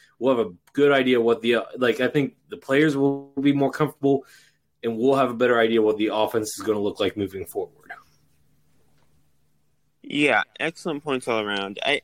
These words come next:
Speaker 2: I think, again, just the nature of how this team is built, Maxey's production is gonna be somewhat sporadic because Joel and James are gonna be in control of the ball most possessions,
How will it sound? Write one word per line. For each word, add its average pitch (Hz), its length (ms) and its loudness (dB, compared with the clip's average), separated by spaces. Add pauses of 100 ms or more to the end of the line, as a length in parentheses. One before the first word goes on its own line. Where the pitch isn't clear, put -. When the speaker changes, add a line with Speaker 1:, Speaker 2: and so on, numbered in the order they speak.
Speaker 2:
I 180 100 -2
think, 220 240 -2
again, 156 460 -2
just 160 260 -4 (520)
the 147 220 -2
nature 139 520 0
of 110 100 -4
how 110 200 -2
this 110 200 -4
team 107 240 -2
is 101 120 -4
built, 95 340 -2 (120)
Maxey's 107 920 -4
production 101 580 -4
is 101 140 -8
gonna 101 160 -6
be 98 120 -10
somewhat 120 680 -4 (480)
sporadic 80 640 -4 (200)
because - 520 -6 (1040)
Joel 147 300 2
and 127 140 -2
James 107 500 -4 (140)
are 107 180 -6 (180)
gonna 113 140 0
be 113 240 0
in 113 100 -4
control 117 460 -4
of 110 80 -4
the - 80 -18
ball 113 340 -2
most 101 480 -6
possessions, 110 800 -6